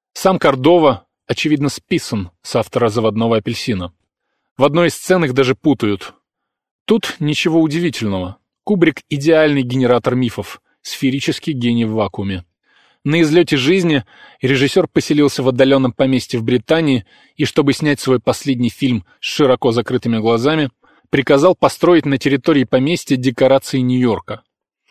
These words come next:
Он настолько не хотел контактировать с внешним миром, что начал строить его муляж на своей частной территории. Таков и Кордова. Безумный гений-затворник, живущий в особняке,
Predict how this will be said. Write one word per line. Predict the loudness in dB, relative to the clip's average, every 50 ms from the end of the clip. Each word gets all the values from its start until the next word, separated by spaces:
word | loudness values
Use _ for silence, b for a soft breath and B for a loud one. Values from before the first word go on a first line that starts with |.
| _ _
Он | _ 0 0 2
настолько | 0 -2 -2 2 2 2 4 4 0 0
не | 0 0
хотел | -2 -2 0 2 0 0
контактировать | 0 -2 -2 0 0 -2 -2 -2 -2 0 2 2 0 0 -4
с | -4
внешним | -2 -2 -2 -2 -2 -2 -2
миром, | 0 0 2 2 2 0 -2 b b b b b b b b
что | -12 -4 -2 0 2
начал | 2 0 0 0 -2
строить | -2 -2 0 0 2 2 0 -2
его | -2 0 0
муляж | 0 2 2 2 4 2 2 0 -4 -12 _ _ _
на | -6 -6
своей | -6 -4 -4 -4 -4 -2
частной | -2 -4 -4 -4 -6 -6
территории. | -4 -2 -4 -4 -2 -4 -4 -4 -4 -8 -14 _ _ _ _ _ _ _ _ _ _ _ _ _ _ _ _ _
Таков | 0 0 2 2 0 0 0 -2
и | _ -4
Кордова. | 0 2 0 2 4 2 2 2 0 -4 -6 -14 _ _ _ _ _ _ _ _ _ _ _ _ _ _ -4
Безумный | -2 -2 0 2 2 2 2 2 0
гений-затворник, | -2 -2 -2 -2 -2 0 0 0 2 2 0 0 0 2 2 2 2 0 -2 -4 -8 -18 _ _ _ _
живущий | -8 -2 0 2 2 2 2 0 -2 -2
в |
особняке, | -4 -2 -2 -4 -2 -2 -2 -2 0 -2 -2 -2